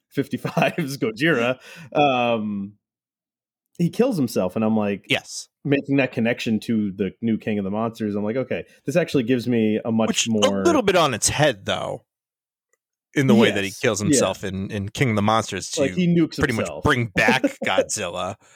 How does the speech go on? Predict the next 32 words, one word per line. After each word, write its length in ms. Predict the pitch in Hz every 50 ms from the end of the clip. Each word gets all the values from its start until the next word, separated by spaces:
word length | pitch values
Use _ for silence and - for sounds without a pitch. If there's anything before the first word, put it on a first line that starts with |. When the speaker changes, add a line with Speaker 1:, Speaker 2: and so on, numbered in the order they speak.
| _ -
Speaker 1:
Yeah. 240 | 156 131 104 85 - -
I 240 | 113 101 95 95 95
mean, 120 | 156 151
he 160 | - 175 175 170
Speaker 2:
Um, 80 | 170
Speaker 1:
nukes 120 | 175 175 127
Speaker 2:
as 140 | 113 107
opposed 140 | 127 123 120
Speaker 1:
himself 280 | 120 117 110 107 101 -
to 80 | 120 110 104
Speaker 2:
to 60 | 101
Speaker 1:
bring 160 | 120 113 110
back 180 | 101 104 98 131
Speaker 2:
Right. 200 | 127 95 85 80
Speaker 1:
Godzilla. 160 | - 85 - - - - - _ _ _ -
Speaker 2:
I 40 | 147
mean, 120 | 156 160 160
the 80 | 175
Speaker 1:
<clears throat> 60 | 202 220
Speaker 2:
original 240 | 220 165 175 165
Godzilla 400 | - 139 123 117 - 139 123 120
is 100 | 110 98
a 40 | 110 -
cautionary 500 | - 123 104 92 - 110 98 90 90 87
tale 400 | - - 107 92 90 90 90 90
of 320 | 87 90 - - - - _ _ _ _ -
post-World 1000 | - 120 107 87 - - - - _ _ _ _ _ _ 113 113 98 90 87 85 104
War 480 | 101 101 92 92 90 90 90 85 - _ _ _ _ _
use 320 | - 113 110 98 - - -
of 120 | 90 87
Speaker 1:
Correct. 240 | - - 220 151 113 117
Speaker 2:
nuclear 500 | 117 104 - - 95 90 87 87 90 90